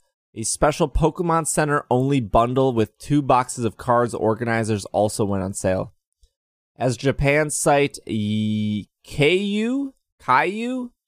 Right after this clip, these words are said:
Kaiyu explains, uh, the popularity of the Pokemon card games have been growing ever s-, growing in Japan again. Uh, earlier this summer, the popular Japanese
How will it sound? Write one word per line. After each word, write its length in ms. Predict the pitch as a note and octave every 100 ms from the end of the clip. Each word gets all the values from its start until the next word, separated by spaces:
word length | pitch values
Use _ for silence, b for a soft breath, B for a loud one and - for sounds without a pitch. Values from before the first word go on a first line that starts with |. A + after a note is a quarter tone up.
| _
Kaiyu 400 | B2+ D#3 E3+ E3
explains, 800 | D#3 - - D3 C#3+ C#3+ C#3+ -
uh, 100 | -
the 80 | A#2
popularity 480 | - D#3 F#3 E3+ D#3+
of 60 | C#3
the 80 |
Pokemon 380 | C3 D3 C#3 C#3+
card 280 | - C3+ C3+
games 260 | B2+ C3+ B2+
have 140 | A#2+
been 160 | A#2+ A#2+
growing 340 | A#2 B2 B2
ever 180 | - B2
s-, 240 | B2+ - - A2
growing 320 | B2 D3 E3
in 120 | D3
Japan 340 | C#3 C3 C3 B2+
again. 440 | A2+ A#2 A2+ A2 - _ _ _ _ _ _ _
Uh, 240 | G#2+ G2 F#2
earlier 420 | D3 D#3+ E3+ D#3+
this 140 | C#3+
summer, 440 | - C#3 C#3 C3+ - -
the 160 | A#2+ A2+
popular 420 | B2+ C3 C#3+ C3
Japanese 1000 | G#2+ A#2+ B2 C3 B2+ B2 B2 B2 G#2+